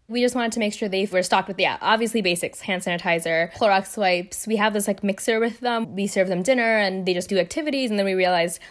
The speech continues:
like, that itself is a hazard 'cause there's, like, two hundred people there, right? So that itself is an unsafe environment, social distancing wise. So then we're like, "Okay, so how do we kind of take apart this mixer and serve these teams dinner individually? And how do we prepackage the food that we usually serve buffet style?" And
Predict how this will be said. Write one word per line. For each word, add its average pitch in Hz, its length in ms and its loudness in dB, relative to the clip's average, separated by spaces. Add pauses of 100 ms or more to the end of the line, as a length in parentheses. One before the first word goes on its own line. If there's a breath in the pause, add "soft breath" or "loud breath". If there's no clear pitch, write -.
like, 190 140 -2
that 220 160 4
itself 214 380 2
is 190 80 0
a 170 40 -2
hazard 165 520 0
'cause 202 100 -8
there's, 180 180 2
like, 170 120 -4
two 196 180 0
hundred 175 340 -2
people 196 280 -2
there, 156 160 0
right? 165 400 0
So 220 100 2
that 208 220 6
itself 185 520 0
is 165 220 -2
an 190 100 4
unsafe 180 380 0
environment, 175 560 2
social 196 260 4
distancing 196 440 2
wise. 190 340 0 (300 loud breath)
So 233 100 -6
then 214 80 -2
we're 202 60 2
like, 202 100 4
"Okay, 202 220 -2
so 196 100 -6
how 190 180 2
do 208 120 -4
we 190 180 -2
kind 185 220 -6
of 175 80 -8
take 190 160 -2
apart 180 240 -2
this 170 180 -2
mixer 185 460 0
and 165 340 -4
serve 180 400 0
these 180 220 -4
teams 185 320 -4
dinner 170 320 0
individually? 208 580 0
And 180 80 -2
how 185 140 0
do 185 60 -6
we 180 120 0
prepackage 185 600 -2
the 180 100 -4
food 214 180 -2
that 202 100 2
we 202 100 -2
usually 196 200 0
serve 185 240 -2
buffet 269 280 2
style?" 180 500 2
And 170 240 -4